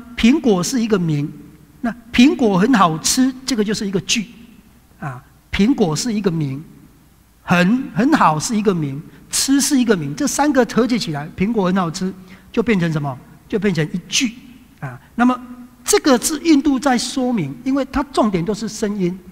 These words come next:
啊，声音在传播的。那么这些声音结合起来，变成一个什么？变成一个你可以清楚我要表达的意思啊，所以它就变成叫做名句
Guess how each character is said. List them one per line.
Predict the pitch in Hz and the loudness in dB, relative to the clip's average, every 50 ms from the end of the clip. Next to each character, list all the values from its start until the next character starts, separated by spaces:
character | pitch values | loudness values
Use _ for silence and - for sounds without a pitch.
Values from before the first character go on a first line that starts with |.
| - - - - _ - - | -20 -20 -20 -20 _ -16 -12
啊， | - 131 127 123 143 | -12 -12 -12 -12 -12
声 | - - - 262 269 285 | -6 -2 0 0 2 2
音 | 269 247 240 240 | 2 2 2 2
在 | 247 233 | 0 0
传 | 240 - - 156 143 160 | -2 -4 -6 -6 -6 -6
播 | 175 - 180 143 | -6 -6 -6 -8
的。 | - - - - - - | -8 -10 -18 -20 -6 -2
那 | - 320 | 0 0
么 | 339 - | 2 2
这 | - 370 | 2 2
些 | 294 339 320 | 4 4 4
声 | - - - 302 285 294 | 2 2 2 2 4 4
音 | 285 285 277 - - - - - - - - - - - - - | 4 4 2 2 -2 -6 -16 -18 -18 -20 -20 -20 -20 -20 -16 -6
结 | - - 117 - 320 220 | -2 2 2 4 6 6
合 | 214 247 | 6 4
起 | 240 - - 185 156 | 4 0 -2 -4 -4
来， | 143 143 156 | -4 -4 -6
变 | - - 254 220 185 | -4 -2 -2 -2 0
成 | - 160 151 | 0 -2 0
一 | 180 | 0
个 | 196 175 | -2 -2
什 | - 143 | -4 -4
么？ | 135 131 123 - - - - - - _ _ _ | -8 -10 -12 -16 -20 -20 -20 -20 -20 _ _ _
变 | - 349 320 277 | 0 2 2 2
成 | - - 202 185 202 | 2 2 2 2 0
一 | 247 | 0
个 | 247 269 233 | 0 0 2
你 | 214 196 190 | 2 2 2
可 | 156 220 285 | 2 2 2
以 | 247 175 | 0 0
清 | - - - - 262 262 254 | 0 2 4 4 4 4 2
楚 | - - 147 139 - - - - | 0 -4 -10 -10 -12 -18 -16 -10
我 | - 170 165 | -6 -2 0
要 | 208 262 240 | 0 0 0
表 | - - 220 180 139 139 143 | -2 -2 -4 -4 -2 -4 -4
达 | - 160 143 143 | -4 -4 -4 -2
的 | 160 160 | -2 -2
意 | 214 208 165 | 0 0 -2
思 | 135 - - 156 - - - - - - - _ _ _ - - - _ - | -2 -4 -6 -6 -10 -14 -18 -20 -20 -20 -20 _ _ _ -20 -20 -20 _ -12
啊， | 143 131 131 135 | -12 -10 -8 -8
所 | - - 220 254 | -4 -2 0 0
以 | 226 185 | 0 0
它 | - - 233 | -2 -2 -2
就 | 233 233 | -2 -2
变 | 233 262 208 165 | -2 -2 -2 -2
成 | 156 147 | -2 -4
叫 | 151 190 | -4 -4
做 | 170 185 180 | -4 -6 -6
名 | 180 190 175 175 160 151 156 190 226 311 - | -6 -2 -2 0 0 0 0 -2 -4 -6 -6
句 | - - 302 269 185 147 139 | -2 0 0 2 0 0 -4